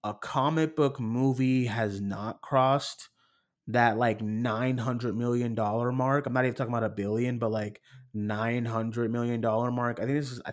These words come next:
think last year that happened as well. But it's, it's weird when that happens, 'cause for so long, they all, like, all of them would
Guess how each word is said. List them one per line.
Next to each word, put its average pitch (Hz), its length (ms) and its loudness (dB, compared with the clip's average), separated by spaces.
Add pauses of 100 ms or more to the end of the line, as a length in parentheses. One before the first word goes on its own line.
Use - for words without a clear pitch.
think 135 220 -4
last 107 420 -6
year 131 80 -2
that 123 140 -2
happened 127 380 -4
as 117 140 -4
well. 135 420 0 (800)
But 120 460 4 (200)
it's, - 300 -4 (100)
it's 143 240 0
weird 147 520 8
when 123 180 0
that 117 180 2
happens, 120 460 2
'cause - 160 -2
for 117 140 -2
so 135 400 4
long, 117 720 2
they 113 280 2
all, 78 280 -8
like, 117 200 -2 (120)
all 143 320 6
of 98 120 -2
them 87 360 -8 (420)
would 113 440 0